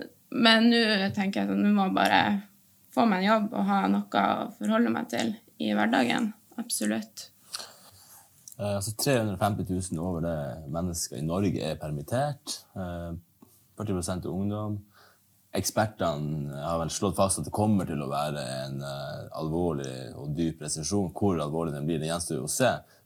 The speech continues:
Speaker 2: Men at det blir å få, eh, makroøkonomiske konsekvenser, det vet vi med sikkerhet. Men hvis du går gjennom byen i dag, været er deilig, og det virker litt som om det ikke,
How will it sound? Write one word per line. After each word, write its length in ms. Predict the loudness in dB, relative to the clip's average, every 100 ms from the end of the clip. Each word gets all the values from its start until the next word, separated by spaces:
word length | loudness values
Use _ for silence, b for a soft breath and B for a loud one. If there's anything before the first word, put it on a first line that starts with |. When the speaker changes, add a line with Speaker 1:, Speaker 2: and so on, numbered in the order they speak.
| -10
Speaker 2:
Men 120 | -6
at 60 | -2
det 60 | 0
blir 160 | 2
å 80 | 0
få, 400 | -4 -2 -2 -4
eh, 460 | -8 -10 -10 -10 -8
makroøkonomiske 1080 | -4 -2 -2 -4 -2 -2 -4 -6 -6 -8 -8
konsekvenser, 540 | -12 -8 -6 -4 -2
det 140 | -2
vet 180 | 0 -2
vi 60 | -4
med 100 | -6
sikkerhet. 520 | -4 -4 -4 -8 -8
Men 100 | -8
hvis 60 | -4
du 40 | 2
går 140 | 4
gjennom 240 | 4 2 2
byen 280 | 2 0
i 60 | 2
dag, 340 | 4 4 4 -6 b b b b b _
været 320 | -6 0 0 0
er 40 | -4 -4
deilig, 320 | -4 -4 -4
og 240 | -4 -4 0
det 80 |
virker 280 | 0 2 2
litt 120 | 2 2
som 160 | 0
om 340 | -2 0 2 2
det 160 | 2 0
ikke, 360 | 4 6 6